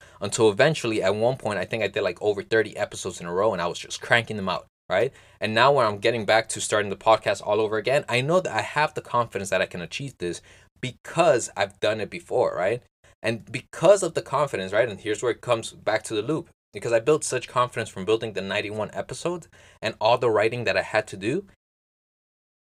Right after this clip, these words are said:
now I can sit down and write a blog post, right? Like, I know the structure of how I can help people. I've, I knew that I wasn't a podcaster before,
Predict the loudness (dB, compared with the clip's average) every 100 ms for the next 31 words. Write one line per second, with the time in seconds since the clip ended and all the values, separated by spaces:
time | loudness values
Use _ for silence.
0 | _ 2 4 4 0 -2 0 2 0 4
1 | 2 2 2 2 2 -4 -10 -10 -20 _
2 | _ -2 2 2 2 2 4 2 2 0
3 | 0 0 0 0 2 2 0 -2 -2 -4
4 | -16 -16 -18 _ _ _ -4 -4 -4 _
5 | -2 0 0 -2 0 2 2 0 -2 -6
6 | -6 0 2 2 -2 -4 -6 -4 -6 -6
7 | -10 -12 -6 -4 -6